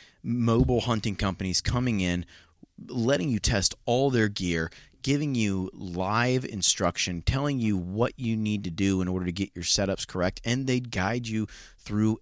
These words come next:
everything. They send you to other booths to help you look at what may be best for you, and above all else, you're there around other mobile hunters, and it is <clears throat> such a wonderful environment.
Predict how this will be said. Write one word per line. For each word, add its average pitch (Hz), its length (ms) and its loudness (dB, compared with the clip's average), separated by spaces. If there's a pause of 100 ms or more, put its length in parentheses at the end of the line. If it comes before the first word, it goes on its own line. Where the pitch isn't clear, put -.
everything. 104 440 0
They 90 100 -4
send 131 260 2
you 127 80 -2
to - 160 -4
other 95 240 0
booths 107 360 0
to 92 100 0
help 98 300 -4
you 95 120 -2
look 95 260 -2
at - 100 -4 (100)
what 98 220 -2
may 101 120 -2
be 92 140 -2
best 90 320 0
for 92 100 -6
you, 92 240 0 (400)
and 107 300 0
above 101 600 0 (180)
all 95 420 -2
else, 92 340 -2
you're 95 180 -2
there 92 420 0
around 92 440 -2
other 87 220 -4
mobile 85 320 -4
hunters, 139 400 -2 (340)
and 110 200 0
it 107 160 -4
is 101 280 0 (200)
<clears throat> - 80 0 (640)
such - 320 4
a 110 80 2
wonderful 95 420 -4
environment. 78 540 -8